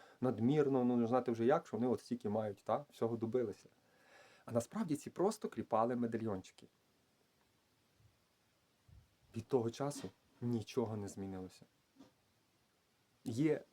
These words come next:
пару сімей, які просто кліпають ці медальйончики. Вони їх друкують паперовими. Тепер вони вже їх переходять на просто цифри.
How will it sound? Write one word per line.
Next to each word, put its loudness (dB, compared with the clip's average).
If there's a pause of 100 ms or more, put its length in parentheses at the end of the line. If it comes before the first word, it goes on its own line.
(180)
пару 0
сімей, -2 (800)
які -10
просто 0
кліпають -2
ці -8
медальйончики. -8 (960)
Вони 4
їх 2
друкують 0
паперовими. -4 (920)
Тепер 4
вони 0
вже -4
їх -4
переходять -2
на -2
просто -2
цифри. -2